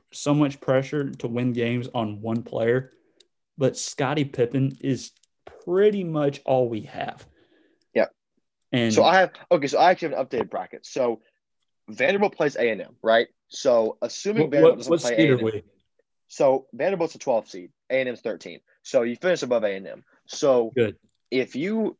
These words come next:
Speaker 2: let's say you beat, let's say Vanderbilt beats A and M, they would actually play Florida. They play Florida instead of Tennessee 'cause Tennessee beat Florida today. So you play the
Speaker 1: So,
Speaker 2: Gators.
Speaker 1: so Tennessee, so Tennessee beat Florida, so they get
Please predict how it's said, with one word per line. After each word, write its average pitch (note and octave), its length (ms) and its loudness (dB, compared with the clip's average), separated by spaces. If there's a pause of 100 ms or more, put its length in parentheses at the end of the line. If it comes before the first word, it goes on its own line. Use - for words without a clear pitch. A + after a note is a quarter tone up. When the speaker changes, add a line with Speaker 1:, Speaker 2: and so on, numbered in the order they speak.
Speaker 2:
let's C#3+ 180 0
say E3 180 2
you C#3 120 4
beat, B2 240 0
let's - 140 -4
say F3+ 160 4
Vanderbilt D3 540 4
beats B2 300 0
A G#2 140 0
and F#2 100 -4
M, F2 180 -12 (640)
they D#3+ 100 6
would G3 100 6
actually G#3 280 2
play C#3+ 160 -2
Florida. G2+ 400 -4 (540)
They C3 120 2
play D#3 220 2
Florida E3 640 0
instead A#2 320 -4
of G#2+ 80 -2
Tennessee G#2+ 400 -6
'cause G2 120 -10
Tennessee D#3+ 400 2
beat B2 280 -2
Florida A2 300 2
today. B1 380 -6 (640)
So B2+ 460 6 (600)
you A#2+ 160 -8
play E3+ 240 2
the D3 100 4
Speaker 1:
So, F#3+ 60 6
Speaker 2:
Gators. A#2+ 380 2
Speaker 1:
so - 140 -12
Tennessee, G3+ 520 0 (200)
so D#3+ 200 -4
Tennessee E3+ 480 -6
beat D#3 220 -6
Florida, D#3+ 300 -2
so C3 140 -10
they C3+ 120 -2
get C#3 260 -2